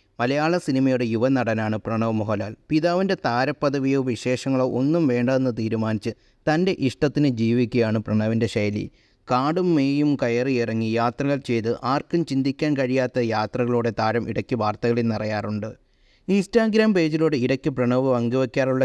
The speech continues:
ചിത്രങ്ങളും വീഡിയോസുകളുമൊക്കെ വൈറലാകുകയും പതിവാണ്. അത്തരത്തിൽ പുതിയൊരു ചിത്രമായി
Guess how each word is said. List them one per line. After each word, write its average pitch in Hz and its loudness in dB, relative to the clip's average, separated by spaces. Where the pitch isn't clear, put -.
ചിത്രങ്ങളും 127 0
വീഡിയോസുകളുമൊക്കെ 127 0
വൈറലാകുകയും 113 -2
പതിവാണ്. 104 -4
അത്തരത്തിൽ 208 2
പുതിയൊരു 156 2
ചിത്രമായി 135 0